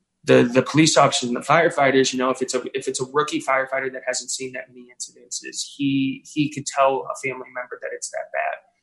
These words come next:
If you get a veteran firefighter that's seen a thousand of them, something that may be bad to the family member, the, the firefighter isn't gonna think that's bad. You know, every, like I keep saying, every situation's different.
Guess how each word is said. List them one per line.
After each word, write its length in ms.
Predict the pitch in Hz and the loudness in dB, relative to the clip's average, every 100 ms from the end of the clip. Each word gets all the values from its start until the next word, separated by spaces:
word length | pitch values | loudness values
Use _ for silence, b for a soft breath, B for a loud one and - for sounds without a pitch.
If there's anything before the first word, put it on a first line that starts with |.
| _ _ | _ _
If 200 | 101 - | -8 -4
you 80 | 131 | -2
get 160 | 139 127 | 0 0
a 40 | |
veteran 420 | - 165 180 147 | 2 2 2 -2
firefighter 560 | 131 131 131 - 143 139 | -2 -2 -2 -2 -4 -2
that's 200 | 139 - | -4 -4
seen 200 | 147 135 | -6 -8
a 60 | 135 - | -10 0
thousand 440 | 147 147 147 143 | 4 4 2 -2
of 120 | 131 - | -6 -8
them, 140 | 139 | -6
something 380 | - 135 131 139 | -6 -4 -6 -10
that 120 | 131 139 | -12 -6
may 320 | 127 127 127 | -4 -2 -2
be 260 | 131 127 123 _ _ | 0 -2 -2 _ _
bad 400 | 127 120 123 139 - | -4 0 -2 -2 -6
to 260 | 127 123 120 b b _ | -2 -2 -4 b b _
the 80 | 131 | -2
family 520 | - 135 139 156 131 | 0 2 2 2 0
member, 540 | 127 123 123 127 127 127 | 0 -2 0 2 2 2
the, 260 | 131 123 | 2 2
the 60 | - | -4
firefighter 640 | - 135 139 135 127 127 | -2 2 2 2 0 0
isn't 240 | 127 123 - | -2 -4 -8
gonna 180 | 147 - | -12 -12
think 260 | - 139 - | -12 -12 -12
that's 240 | - - | -10 -10
bad. 140 | - - - - | -10 -10 -10 -10
You 120 | 139 | -8
know, 160 | 131 123 127 | -4 -4 -4
every, 320 | 135 131 131 | -2 -4 -2
like 120 | 131 175 | -4 -4
I 60 | |
keep 160 | 165 - | -6 -6
saying, 240 | - 139 135 | -4 -2 -4
every 160 | 127 139 | -4 -4
situation's 720 | - - 127 127 - - - | -6 -8 -6 -6 -6 -12 -6
different. 340 | 127 127 - | -4 -4 -10